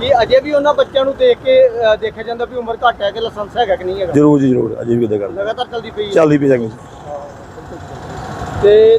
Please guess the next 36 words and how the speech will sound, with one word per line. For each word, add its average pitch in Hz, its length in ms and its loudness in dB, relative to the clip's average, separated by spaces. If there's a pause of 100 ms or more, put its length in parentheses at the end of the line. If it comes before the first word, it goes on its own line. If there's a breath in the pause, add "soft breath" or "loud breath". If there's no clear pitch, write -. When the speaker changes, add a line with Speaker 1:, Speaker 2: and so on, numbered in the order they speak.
Speaker 1:
ਤਸਵੀਰਾਂ 247 440 -4
ਤੁਸੀਂ 247 200 -10
ਦੇਖਦੇ 226 240 -2
ਪਏ 240 140 -6
ਹੋ, 240 60 -4
ਮੇਰੇ 226 160 -8
ਨਾਲ 226 260 2
ਇਸ 202 60 2
ਟਾਈਮ 214 160 -4
ਸੁਖਵਿੰਦਰ 202 380 -8
ਮਸੀਹ 214 300 -8
ਜੀ, 226 160 -10
ਅ, 214 1080 2
ਏ 214 80 6
ਐਸ 214 220 0
ਆਈ 226 80 0
ਅਸਿਸਟੈਂਟ, 247 720 -4
ਅ, 233 400 4
ਇਸ 196 120 2
ਟਾਈਮ 220 160 -4 (140)
ਚੌਂਕੀਦਾਰ 208 580 -4
ਨੇ 226 200 -6 (460)
ਤੇ 233 320 6 (140)
ਲਗਾਤਾਰ 240 400 0
ਜਿਹੜੀ 254 280 -4
ਇੱਥੇ 262 200 4
ਉਹ 262 180 6
ਚੈਕਿੰਗ 247 460 -6 (100)
ਕਰਦੇ 233 340 -4
ਪਏ 240 140 -2
ਨੇ। 247 100 -6
ਅ, - 540 0
ਸਰ, 587 340 4 (640)
ਚੈਕਿੰਗ 311 400 2
ਦੇ 339 120 -4
ਵਿੱਚ 320 120 -4